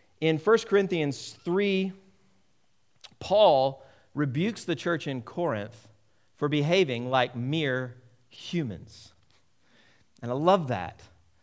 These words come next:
Why does he say that? Why does he say, "You are behaving like mere humans"? Because they're fighting with each other. They're divided. They're not thinking about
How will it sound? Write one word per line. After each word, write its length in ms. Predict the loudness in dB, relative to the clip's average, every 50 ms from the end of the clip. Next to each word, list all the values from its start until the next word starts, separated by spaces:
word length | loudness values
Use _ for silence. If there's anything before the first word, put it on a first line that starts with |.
| _ _ _ _ _
Why 140 | 4 4 6
does 100 | 6 4
he 80 | 0 0
say 220 | 2 4 4 6
that? 180 | 6 4 4 6
Why 120 | 4 4
does 120 | 4 4 0
he 80 | -4
say, 360 | 0 2 2 4 4 2 0 -6 -14 -20 -20 _ _
"You 240 | -4 -2 0 0 6
are 160 | 8 8 8
behaving 680 | 8 6 4 4 6 6 6 6 6 4 2 2 6 8
like 240 | 8 8 8 6
mere 380 | 2 0 2 2 4 4 4 2
humans"? 800 | 2 -2 -8 -14 -4 0 2 2 2 2 0 -2 -6 -10 -10 -4
Because 500 | -2 -2 2 4 4 4 2 0 -4 -10 -20 -20 _ _ _ _ _ _ _ _ _ _ _ _ _ _ _ _ _ _ _ _ _ _ _ 0
they're 440 | 4 6 6 6 6 4 0 -6 -16 -20 -20 _ _ _ _ _ _
fighting 340 | 6 6 6 6 2 0 -2
with 140 | -2 -2
each 160 | -4 -2 -2 -2
other. 160 | -2 0 0
They're 160 | 0 0 0
divided. 640 | 0 -2 0 4 4 4 4 4 2 0 -2 2
They're 120 | 2 2 6
not 340 | 6 6 6 6 2 -2 -8
thinking 600 | -6 -2 0 0 0 0 0 0 0 0 -2 -4 -2
about 480 | -2 2 4 6 6 6 6 4 2